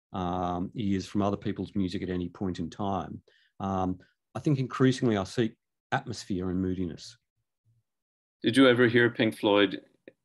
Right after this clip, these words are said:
Speaker 2: in concert?
Speaker 1: I've never heard them live, no.
Speaker 2: Mm-hmm.
Speaker 1: I should get out more. <laughs>
Speaker 2: Well,
Speaker 1: Um,
Speaker 2: now we
Speaker 1: but I
Speaker 2: can
Speaker 1: have all of
Speaker 2: start.
Speaker 1: their albums, a-, and,
Speaker 2: Yeah.
Speaker 1: and I, and I had study leave about five, six years ago, and I bought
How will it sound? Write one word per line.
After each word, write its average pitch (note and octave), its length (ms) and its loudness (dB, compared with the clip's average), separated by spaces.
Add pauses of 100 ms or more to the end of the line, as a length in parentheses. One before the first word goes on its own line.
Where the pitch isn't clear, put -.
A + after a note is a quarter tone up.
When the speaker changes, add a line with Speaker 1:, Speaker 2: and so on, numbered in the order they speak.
(120)
Speaker 2:
in G2 180 -2
concert? G2+ 420 0 (680)
Speaker 1:
I've A2+ 140 0
never B2+ 200 4
heard B2 200 2
them A2 120 0
live, G2+ 380 2
no. G2+ 400 -2
Speaker 2:
Mm-hmm. G#2 360 -2
Speaker 1:
I C3+ 40 4
should C#3 200 0
get A2+ 120 4
out C3 220 4
more. E2 240 -2 (1800)
<laughs> - 100 0 (840)
Speaker 2:
Well, A#2+ 180 10
Speaker 1:
Um, A#2 40 8
Speaker 2:
now B2 160 8
we A#2+ 120 8
Speaker 1:
but - 80 10
I - 20 10
Speaker 2:
can - 100 8
Speaker 1:
have A3 120 8
all - 80 12
of A#3 40 12
Speaker 2:
start. F#3 120 10
Speaker 1:
their E3+ 160 10
albums, E3+ 540 6 (180)
a-, C3+ 40 2
and, C#3+ 100 4 (120)
Speaker 2:
Yeah. D#3 60 6
Speaker 1:
and C#3 80 8
I, D#3+ 100 6
and D3+ 160 2
I D#3+ 100 4
had D3+ 140 2
study F3 340 2
leave C#3 280 4
about B2 320 -2
five, B2+ 380 2
six - 320 -10
years B2 220 0
ago, G#2+ 400 0 (260)
and A2+ 100 0
I A#2 220 4 (120)
bought B2 200 0